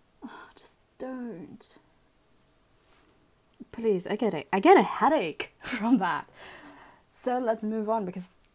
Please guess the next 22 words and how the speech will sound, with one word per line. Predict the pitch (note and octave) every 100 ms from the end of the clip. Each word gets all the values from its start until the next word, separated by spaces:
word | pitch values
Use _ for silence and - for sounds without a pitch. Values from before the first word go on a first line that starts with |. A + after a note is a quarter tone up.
| -
otherwise | A3 G#3+ G3 F#3+
I'm | G3+ G#3+
going | F3+ E3+
to | F3
talk | D#3+ - - E3 E3+
forever | - E3+ D#3 E3 D3+
about | D3 C#3+ C#3
this | D3+
person, | - D3+ D3+ D3
and | C#3+ C#3+ C#3 - - - -
I | D#3+ D#3 D3+ D#3
really | D3+ D3+
don't | C#3+ C#3+
have | D3 C#3+ _ - _ _ - - _ _ -
the |
nerves | D#3 D3 C3 C3 - _ _
for | -
that. | D#3 - - _ - _ _ _ _ - _ _ _ _ _ _ _ _
A | A3
rather | A3+ A#3+ B3+
harmless | B3 G#3+ G#3 D#3+
question. | - - - D#3